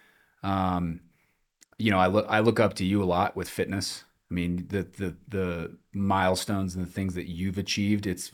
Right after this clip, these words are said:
it's inspiring. Um, and you're dumb jacked. So it's like, I'm like, one day, it, maybe if my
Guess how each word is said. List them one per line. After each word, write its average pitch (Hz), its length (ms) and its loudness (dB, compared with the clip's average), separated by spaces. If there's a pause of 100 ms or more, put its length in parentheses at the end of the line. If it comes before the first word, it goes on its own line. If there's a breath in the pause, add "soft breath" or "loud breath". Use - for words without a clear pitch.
(120)
it's 104 200 -6
inspiring. 87 920 -4 (240)
Um, 87 420 -6
and 92 180 -4
you're 85 120 -2
dumb 87 400 -2
jacked. 95 560 -2 (100)
So - 240 -4
it's 85 160 -4
like, 82 380 -4
I'm 92 120 -4
like, 85 300 -6 (220)
one 92 280 -2
day, 87 340 -2 (120)
it, 92 160 -8
maybe 98 300 -2
if 95 100 -4
my 90 300 -4